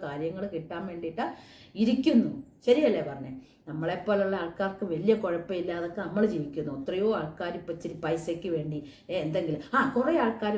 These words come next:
പറഞ്ഞു ഇങ്ങനാണെങ്കിൽ ജോലിക്കൊന്നും പോകണ്ടല്ലോ എന്ന്. അങ്ങനല്ലല്ലോ നമ്മൾ പറയുന്നത്.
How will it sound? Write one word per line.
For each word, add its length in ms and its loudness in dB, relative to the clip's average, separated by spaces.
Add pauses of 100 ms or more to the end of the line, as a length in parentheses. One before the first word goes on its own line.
പറഞ്ഞു 280 -8
ഇങ്ങനാണെങ്കിൽ 600 2
ജോലിക്കൊന്നും 580 0
പോകണ്ടല്ലോ 400 -4
എന്ന്. 120 -10 (360)
അങ്ങനല്ലല്ലോ 800 4
നമ്മൾ 280 2 (100)
പറയുന്നത്. 400 -4